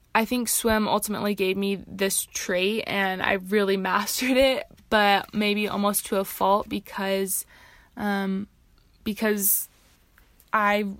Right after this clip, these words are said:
I wanna have controlled numbers, and I, I wanna make sure that my blood sugar's, um, in the right range. But like I said before, it's not black and white, and sometimes I'll do everything I can,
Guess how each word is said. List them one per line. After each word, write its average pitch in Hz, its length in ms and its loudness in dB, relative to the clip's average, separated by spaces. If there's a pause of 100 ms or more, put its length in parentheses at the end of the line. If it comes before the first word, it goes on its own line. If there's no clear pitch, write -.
(180)
I 214 140 2
wanna 214 420 2 (180)
have 220 380 2
controlled 208 420 -2
numbers, 208 460 2
and 196 100 0
I, 196 180 2 (120)
I 208 100 2
wanna 208 240 0
make 208 220 -2
sure 208 160 -2
that 208 100 0
my 208 120 0
blood 202 220 0
sugar's, 196 540 -4 (480)
um, 208 420 -2 (120)
in 214 160 0
the 208 100 0
right 202 260 0
range. 196 560 -2 (120)
But 196 340 2 (260)
like 214 220 -2
I 208 80 -2
said 190 220 -4
before, 208 300 0
it's 208 120 -6
not 196 180 4
black 202 260 -2
and 196 100 -2
white, 202 280 0
and 208 140 -4
sometimes 202 400 -2
I'll 202 100 0
do 196 160 -4
everything 196 380 -2
I 190 80 -2
can, 202 480 2